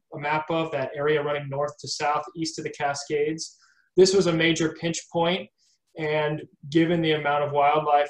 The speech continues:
loss that was occurring on the highway, the risks to motorist safety,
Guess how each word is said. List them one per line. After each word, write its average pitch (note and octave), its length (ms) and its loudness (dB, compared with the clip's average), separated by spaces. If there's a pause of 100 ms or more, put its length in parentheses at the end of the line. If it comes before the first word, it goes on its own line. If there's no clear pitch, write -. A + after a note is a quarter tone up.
(100)
loss C#3+ 320 2
that - 80 -8
was B2+ 120 -10
occurring C#3 360 -4
on B2+ 100 -6
the - 100 -8 (120)
highway, E3 460 2
the C3 120 -4
risks - 640 -6 (100)
to C#3+ 140 -6
motorist E3+ 560 0
safety, D#3+ 560 -2